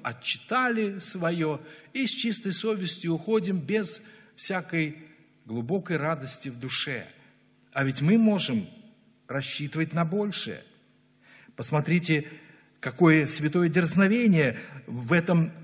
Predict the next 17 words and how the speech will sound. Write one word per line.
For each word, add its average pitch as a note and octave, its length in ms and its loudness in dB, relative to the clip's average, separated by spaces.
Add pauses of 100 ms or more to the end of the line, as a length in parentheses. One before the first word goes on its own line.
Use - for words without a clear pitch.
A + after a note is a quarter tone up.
(320)
а, C#3 280 2
живом F3 460 2
общении G#3 640 4
проявляет D#3+ 680 4
Моисей. E3 640 4 (220)
«Возвесели G3 680 6
нас F3 300 6
за E3+ 140 8
дни, G3+ 300 6
которые F3+ 440 4
ты G#3 200 4
поражал F3 600 4
нас, D#3 360 2 (340)
за D#3 220 4
лета, G3+ 680 4
в - 60 -16
которые E3+ 640 4